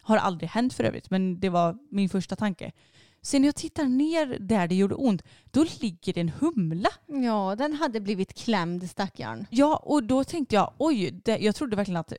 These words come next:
Speaker 1: humlor inte kunde brännas.
Speaker 2: Mm.
Speaker 1: Och det trodde jag var en myt. Och det stämmer faktiskt att det är en myt. Men däremot så har humlor en tagg,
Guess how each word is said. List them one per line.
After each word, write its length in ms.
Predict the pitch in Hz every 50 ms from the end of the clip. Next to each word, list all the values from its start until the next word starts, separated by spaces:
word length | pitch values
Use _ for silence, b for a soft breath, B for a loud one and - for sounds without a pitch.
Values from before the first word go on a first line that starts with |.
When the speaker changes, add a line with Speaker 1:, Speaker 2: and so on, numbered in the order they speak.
| - -
Speaker 1:
humlor 320 | 196 180 214 214 196 185
inte 180 | 185 180 - 185
kunde 180 | 196 180 175
brännas. 680 | 165 175 240 269 262 220 185 190 220 294 320 - -
Speaker 2:
Mm. 280 | - 226 226 214 233 247 - - -
Speaker 1:
Och 140 | - 220 214
det 100 | 226 226
trodde 220 | - 277 254 214
jag 80 | 190 170
var 120 | 175 175
en 120 | 180 196
myt. 260 | 226 269 233 180 - -
Och 200 | - 208 226 208
det 100 | 226 254
stämmer 300 | - 254 233 233 240 240
faktiskt 160 | 214 196 -
att 80 | 185 -
det 140 | 175 - 220
är 160 | 233 240 240
en 140 | 247 220 185
myt. 300 | 175 160 170 - - b b b b b
Men 200 | - 208 214 214
däremot 440 | 190 240 247 254 254 247 214 185 -
så 120 | - 190
har 320 | 180 - 190 185 175 170 180
humlor 360 | 196 208 202 185 170 170 170
en 160 | 175 180 190
tagg, 420 | - - 302 - 202 185 - -